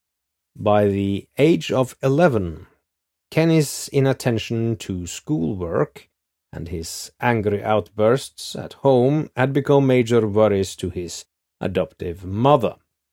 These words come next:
who, as a first-generation Italian-American, wondered whether her boy had been struck by the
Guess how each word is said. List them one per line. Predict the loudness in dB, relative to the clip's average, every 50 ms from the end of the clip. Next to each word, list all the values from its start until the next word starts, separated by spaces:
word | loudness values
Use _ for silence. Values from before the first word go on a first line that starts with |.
| _ _ -4
who, | 0 2 4 4 6 6 4 4 2 -2 -6
as | -6 -6 -6 -6 -8
a | -10 -10 -10 -12
first-generation | -14 _ 0 2 2 2 0 -2 -12 _ _ -4 -4 -2 -2 -2 -4 -4 -4 -4 -6 -8 -8 -8 -8
Italian-American, | -8 -10 -8 -6 -4 -4 -2 -2 -4 -4 -4 -4 -2 0 2 2 2 2 2 0 0 0 -4 _ _ _ _ _ _ _ _ _ _ _
wondered | 2 4 6 8 8 6 6 6
whether | 6 6 6 8 6 6 4 4
her | 4 2 0 0
boy | 2 4 4 6 6 6 4 4
had | 4 2 0 0
been | -2 -4 -4 -6 -8
struck | -10 -8 -2 2 2 2 0 -2 -12 -14 _
by | -4 -2 -2 -2
the | -4 -4 -10 -10 -10 -12 -14